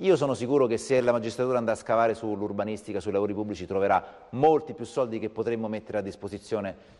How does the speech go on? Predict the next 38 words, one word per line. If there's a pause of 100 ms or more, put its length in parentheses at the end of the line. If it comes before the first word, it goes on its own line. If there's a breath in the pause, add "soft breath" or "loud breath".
di
esperienze
del
genere. (220 loud breath)
Però
fa
veramente
male
e
fa
rabbia (300 loud breath)
vedere
come
c'è
stato
chi
ha
speculato,
chi
ha
utilizzato (340 loud breath)
e
ha
gestito (560)
un
modo
di
lavorare
che
è
molto,
molto
lontano
da
quello
di
fare
impresa